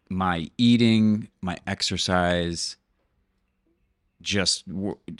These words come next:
were totally ignored. Um, you know, I said I was meditating. I wasn't really. Like, I wasn't. There's a difference between sincere meditation and, oh, yeah, like, two, three minutes of meditation, like,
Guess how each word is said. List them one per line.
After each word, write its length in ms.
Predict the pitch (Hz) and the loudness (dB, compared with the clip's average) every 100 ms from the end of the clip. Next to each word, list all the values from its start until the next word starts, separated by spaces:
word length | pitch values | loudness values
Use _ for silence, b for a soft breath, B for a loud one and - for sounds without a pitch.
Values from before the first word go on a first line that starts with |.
| 95 | -8
were 180 | 98 101 | -4 -2
totally 440 | - 127 113 104 | 0 0 0 0
ignored. 500 | 92 90 85 92 127 - _ _ _ _ 90 | -2 -6 -6 -6 -8 -14 _ _ _ _ -4
Um, 580 | 90 87 85 82 82 - _ _ _ _ _ _ _ _ _ 120 | 0 0 0 -2 -6 -10 _ _ _ _ _ _ _ _ _ 2
you 80 | |
know, 140 | 110 98 | 4 4
I 120 | 101 | 2
said 380 | - - 101 95 | 2 2 2 2
I 100 | 95 | -2
was 220 | 95 90 | -2 -2
meditating. 920 | 101 95 90 95 90 90 90 92 101 - | -2 -2 -4 -2 -2 0 -2 -2 -6 -10
I 60 | |
wasn't 440 | 87 92 90 - 76 | -4 -2 -2 -6 -10
really. 500 | 82 78 80 85 98 95 | -8 -8 -6 -6 -8 -8
Like, 160 | 92 | -4
I 80 | 92 | -4
wasn't. 460 | 87 92 95 92 - | -2 -2 -2 -6 -6
There's 140 | 90 | -8
a 60 | 90 | -6
difference 260 | 95 101 | -6 -8
between 640 | - - - 90 85 80 101 _ _ _ _ _ _ _ _ _ _ _ | -16 -12 -6 -4 -4 -8 -12 _ _ _ _ _ _ _ _ _ _ _
sincere 640 | - 107 - - 117 107 98 | -4 0 2 2 4 2 2
meditation 840 | 90 85 - 87 82 87 82 82 - | 0 -4 -6 -6 -4 -4 -4 -6 -8
and, 400 | 90 85 80 78 b b b _ | -6 -6 -6 -10 b b b _
oh, 240 | 190 180 | -4 -2
yeah, 240 | 170 113 110 | -2 -4 -4
like, 220 | 101 98 | -6 -8
two, 140 | - 107 | -8 -10
three 200 | - 101 | -6 -6
minutes 300 | 98 98 - | -6 -8 -8
of 40 | |
meditation, 920 | 95 92 - 85 - 92 87 90 90 | -8 -8 -8 -8 -6 -6 -4 -4 -4
like, 300 | 87 85 85 | -6 -8 -10